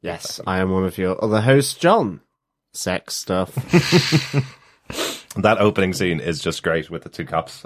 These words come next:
Speaker 2: uh,
Speaker 1: Yeah.
Speaker 2: talking to each other, and one guy only says one line, which is "sex stuff."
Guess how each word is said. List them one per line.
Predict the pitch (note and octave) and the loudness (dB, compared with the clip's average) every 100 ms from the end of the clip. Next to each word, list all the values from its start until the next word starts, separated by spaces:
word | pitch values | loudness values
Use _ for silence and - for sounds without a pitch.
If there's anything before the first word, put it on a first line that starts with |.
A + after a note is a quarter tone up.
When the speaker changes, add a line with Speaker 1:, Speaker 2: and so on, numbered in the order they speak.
| - | -2
Speaker 2:
uh, | D2+ - | -2 2
Speaker 1:
Yeah. | G2+ | 4
Speaker 2:
talking | G2 F#2+ | 4 2
to | E2+ | 0
each | E2 | 2
other, | E2 D#2 - - - | 2 2 -2 -10 0
and | E2 | 4
one | E2+ | 4
guy | E2 | 4
only | E2 D#2 | 4 2
says | D#2+ | 2
one | C#2+ D2+ | 2 2
line, | C#2+ D2 | 2 0
which | C2 C2+ | -4 -4
is | D#2 - _ | -6 -6 _
"sex | - - - - | -6 -4 -4 -2
stuff." | C#2 - | -2 -2